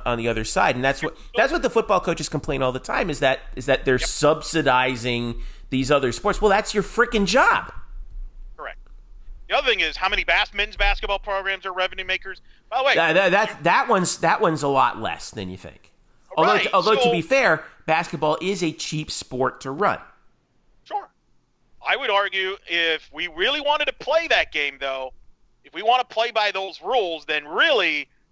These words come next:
Speaker 2: there should be no sport that's national. Everybody should be playing in their region. That
Speaker 1: Well,
Speaker 2: includes
Speaker 1: the-,
Speaker 2: football.
Speaker 1: but, but theoretically, aren't they doing that now? Aren't conferences regional?
Speaker 2: Well, no, I think part of the problem, and I,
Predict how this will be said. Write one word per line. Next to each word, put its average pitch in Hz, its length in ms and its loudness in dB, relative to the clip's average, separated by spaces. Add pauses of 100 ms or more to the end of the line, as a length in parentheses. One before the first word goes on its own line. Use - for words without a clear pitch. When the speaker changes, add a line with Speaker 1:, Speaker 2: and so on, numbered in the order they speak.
(240)
Speaker 2:
there 214 120 -6
should - 160 -6
be 185 120 -2
no 156 280 0
sport 131 460 -14
that's - 200 -16
national. 117 460 -10 (1300)
Everybody 208 300 0
should 196 120 -6
be 175 80 -6
playing 175 220 -4
in 156 80 -6
their 139 100 -8
region. 156 340 -6 (1300)
That 180 160 2
Speaker 1:
Well, 208 100 4
Speaker 2:
includes 233 200 2
Speaker 1:
the-, 160 80 -4
Speaker 2:
football. - 160 -20 (200)
Speaker 1:
but, 180 220 0
but 160 140 4
theoretically, 160 520 2
aren't 139 200 4
they 135 100 0
doing 143 240 0
that 123 160 0
now? 139 220 -6
Aren't 135 240 2
conferences 135 520 -2
regional? 120 400 -6 (420)
Speaker 2:
Well, 330 160 4
no, 349 120 6
I 247 120 4
think 311 180 -4
part 226 220 0
of 190 60 -8
the 175 60 -10
problem, 196 540 -4
and 175 180 -8
I, 170 120 -4